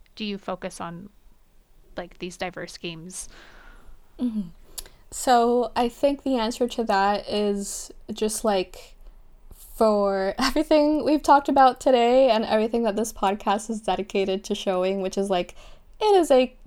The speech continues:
Speaker 2: complicated and multifaceted answer.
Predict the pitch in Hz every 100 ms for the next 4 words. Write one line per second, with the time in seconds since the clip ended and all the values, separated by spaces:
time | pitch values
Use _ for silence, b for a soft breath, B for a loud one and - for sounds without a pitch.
0 | - 403 339 294 - 247 240 240 240 226
1 | 247 233 226 240 - 196 202 - 202 196
2 | 190 - 190 165 202 185 185